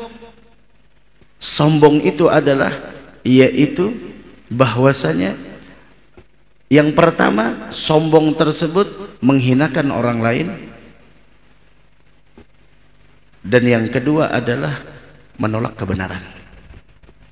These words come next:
Merasa dirinya lebih benar. Dinasehati, tidak menerima. Hmm? Diberikan masukan, tidak menerima. Pokoknya ini yang benar. Bahkan membela diri, kemana-mana cerita bela diri.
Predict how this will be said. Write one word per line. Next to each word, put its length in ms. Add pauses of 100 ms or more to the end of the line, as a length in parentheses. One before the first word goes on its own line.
(320)
Merasa 320
dirinya 320
lebih 240
benar. 160 (1500)
Dinasehati, 1120
tidak 320
menerima. 400 (1800)
Hmm? 280 (1160)
Diberikan 560
masukan, 720
tidak 400
menerima. 720
Pokoknya 460
ini 240
yang 100
benar. 480
Bahkan 380
membela 340
diri, 480
kemana-mana 560
cerita 320
bela 240
diri. 480